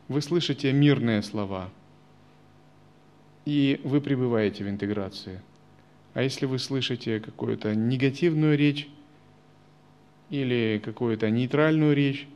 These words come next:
это у вас может вызвать отрицание. Но если вы мысленно медитируете «идти, идти», то у вас возникает распахнутость интеграции и самоосвобождения.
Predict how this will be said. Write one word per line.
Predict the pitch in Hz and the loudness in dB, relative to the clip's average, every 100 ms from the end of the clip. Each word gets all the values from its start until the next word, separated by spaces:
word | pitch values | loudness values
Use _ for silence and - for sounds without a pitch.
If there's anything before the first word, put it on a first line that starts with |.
| - - _ - - - - - - - - - | -20 -20 _ -20 -20 -20 -20 -20 -20 -20 -20 -12
это | 160 143 131 123 120 - - | -4 -2 0 -2 -6 -14 -16
у | - | -6
вас | 131 135 131 | 0 0 2
может | 139 123 | 0 0
вызвать | 127 131 117 113 | -2 -2 -2 -4
отрицание. | 110 107 104 104 98 92 90 - - - - - - - | -4 -6 -4 -4 -4 -6 -8 -10 -18 -20 -20 -20 -18 -2
Но | 143 | -2
если | 143 147 | 2 2
вы | 143 139 127 135 | 4 4 2 0
мысленно | 143 135 - 123 120 | -4 -4 -4 -4 -2
медитируете | 120 117 117 175 170 123 107 - | -2 -2 -2 -2 2 0 0 -4
«идти, | - 151 151 123 117 | -4 -4 -4 -6 -6
идти», | 147 123 - 101 95 - - - | -6 -6 -6 -6 -6 -12 -20 -6
то | 127 | 0
у | |
вас | 160 160 | 0 2
возникает | 147 147 143 143 143 | 2 2 4 4 4
распахнутость | 139 - 160 151 160 151 143 143 | 0 -2 -2 -2 -2 -2 -4 -4
интеграции | 147 139 147 156 156 156 131 | -4 2 4 4 2 0 -4
и | |
самоосвобождения. | 123 139 139 135 127 131 127 127 113 107 98 92 90 | -2 -2 -2 -2 -2 -4 -4 -4 -4 -6 -6 -8 -10